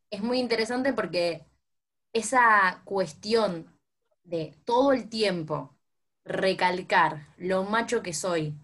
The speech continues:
en la calle, lo macho que soy en el boliche, que si me pude llevar una piba,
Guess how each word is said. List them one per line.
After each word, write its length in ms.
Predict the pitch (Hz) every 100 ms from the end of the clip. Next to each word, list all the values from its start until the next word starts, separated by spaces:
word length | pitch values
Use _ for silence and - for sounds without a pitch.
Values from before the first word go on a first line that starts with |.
| _ -
en 180 | 202
la 160 | 190 170
calle, 460 | 175 165 - 156 -
lo 180 | 180 185
macho 400 | 196 226 240 254
que 120 | 185
soy 440 | - 190 165 156 - _ _
en 140 | 175 170
el 120 | 160
boliche, 680 | 156 170 202 196 - 147 147 _ _ _ _
que 120 | - 165
si 120 | 180
me 140 | 170
pude 240 | 160 226 233
llevar 320 | 208 190 175
una 240 | 170 180
piba, 500 | 160 208 202 160 147